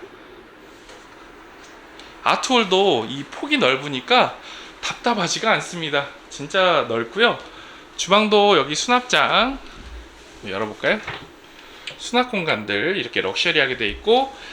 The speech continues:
아래쪽 조리도구 수납장부터 시작해서 다 있어요. 한번 볼까요? 이렇게 하나씩 하나씩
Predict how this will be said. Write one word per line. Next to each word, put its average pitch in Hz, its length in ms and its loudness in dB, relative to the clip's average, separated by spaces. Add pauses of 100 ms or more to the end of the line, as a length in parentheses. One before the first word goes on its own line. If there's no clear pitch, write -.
(160)
아래쪽 208 560 0 (520)
조리도구 151 920 -6
수납장부터 208 600 -8
시작해서 180 640 -2 (380)
다 - 140 -8
있어요. 110 360 -4 (280)
한번 127 220 -10
볼까요? 170 340 0 (580)
이렇게 151 720 -2 (100)
하나씩 151 400 -10
하나씩 135 640 -8